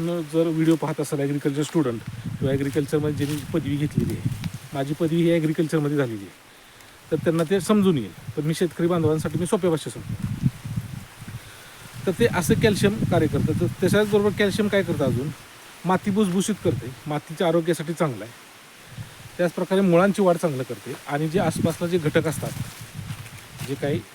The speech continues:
मातीमध्ये पडलेले घटक असतात, ते पिकाला मिळवून देण्याचं काम कॅल्शियम करतं. त्याच्याबरोबर सल्फर हा पण घटक असतो कोंबडी खतामध्ये.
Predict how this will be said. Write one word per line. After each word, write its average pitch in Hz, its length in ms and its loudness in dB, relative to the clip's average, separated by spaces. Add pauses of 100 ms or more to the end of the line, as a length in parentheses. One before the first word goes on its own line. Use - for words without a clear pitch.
(100)
मातीमध्ये 139 440 -4
पडलेले 127 240 -2
घटक - 220 -4
असतात, - 200 -6 (280)
ते 185 160 4 (180)
पिकाला 165 240 2
मिळवून 165 240 4
देण्याचं 147 240 -2
काम 165 140 -2
कॅल्शियम 143 360 -4
करतं. - 300 -18 (1200)
त्याच्याबरोबर 214 360 4
सल्फर 214 360 2
हा 202 140 0 (160)
पण 202 120 0
घटक 165 240 2
असतो 127 220 -4 (200)
कोंबडी 151 160 2
खतामध्ये. - 680 -8